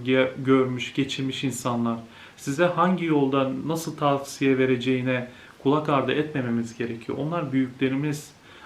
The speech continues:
Bugün huzur evlerinde bile birçok yaşlı maalesef hüzünlü ve duygusal bir şekilde ölmektedir. Bu içler acısı bir dram. Türkiye'nin ve dünyanın, e,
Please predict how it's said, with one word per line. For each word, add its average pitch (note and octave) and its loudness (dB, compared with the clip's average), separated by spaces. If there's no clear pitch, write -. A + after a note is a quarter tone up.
Bugün E3 0
huzur D#3+ -2
evlerinde D3 2
bile C3+ 2
birçok C#3+ -2
yaşlı B2+ 0
maalesef C3+ 0
hüzünlü C3+ 0
ve C3+ 2
duygusal C3 0
bir C3 0
şekilde A#2+ -2
ölmektedir. A2+ -4
Bu C3 2
içler - 0
acısı A#2+ 0
bir A#2 0
dram. A#2+ 0
Türkiye'nin C3+ -2
ve B2+ 2
dünyanın, B2+ -2
e, - -10